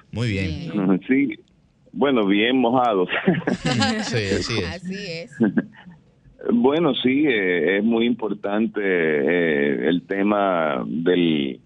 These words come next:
Speaker 3: del cambio climático, ¿no? O sea, todo esto que estamos viviendo tiene mucho que ver con el cambio climático, aunque muy, todo, muchos dirán, "Ah, pero siempre llueve". Sí, pero, eh, no llueve con la misma intensidad,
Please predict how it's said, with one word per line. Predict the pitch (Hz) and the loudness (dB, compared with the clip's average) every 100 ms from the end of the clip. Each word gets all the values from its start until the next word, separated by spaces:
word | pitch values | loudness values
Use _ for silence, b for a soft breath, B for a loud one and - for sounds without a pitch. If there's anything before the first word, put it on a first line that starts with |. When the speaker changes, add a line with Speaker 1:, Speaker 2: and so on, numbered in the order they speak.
| _ _ _ _ _ - 87 82 - _ - | _ _ _ _ _ -18 -16 -16 -20 _ -6
Speaker 3:
del | 95 90 | -4 -4
cambio | 127 147 | -2 -2
climático, | 139 127 165 208 - 117 | 0 0 0 0 0 0
¿no? | 143 175 120 | 2 2 2
O | |
sea, | 156 113 | 0 0
todo | 107 127 | 0 -2
esto | 160 | -2
que | 147 | -2
estamos | 131 101 113 | -2 0 2
viviendo | 110 98 98 98 | 2 2 2 0
tiene | 90 90 | 0 0
mucho | 95 95 | 0 0
que | 76 | 0
ver | 95 - | 0 0
con | 87 | -2
el | |
cambio | 82 85 82 | -2 -2 -2
climático, | 98 139 143 110 - | 0 0 2 -2 -2
aunque | 78 80 71 | -4 -4 -4
muy, | 76 78 76 | -2 -2 -2
todo, | - 78 78 | -4 -2 0
muchos | 78 82 90 | 0 0 0
dirán, | 87 82 85 | 0 2 0
"Ah, | 85 | 0
pero | 87 78 | 0 -2
siempre | - 82 90 | -2 -2 0
llueve". | 82 92 98 82 B B B - | 0 2 0 -2 B B B -6
Sí, | 139 | -4
pero, | - 107 101 - - | -2 -2 -2 -4 -6
eh, | 95 98 92 | -2 0 0
no | - 104 | 0 0
llueve | 113 117 110 101 95 - _ _ _ _ - | 2 2 2 0 -2 -6 _ _ _ _ -8
con | - 98 | -6 -2
la | 95 | 0
misma | 120 147 | 2 0
intensidad, | 127 117 113 117 104 98 95 | -2 -4 -4 -2 0 2 0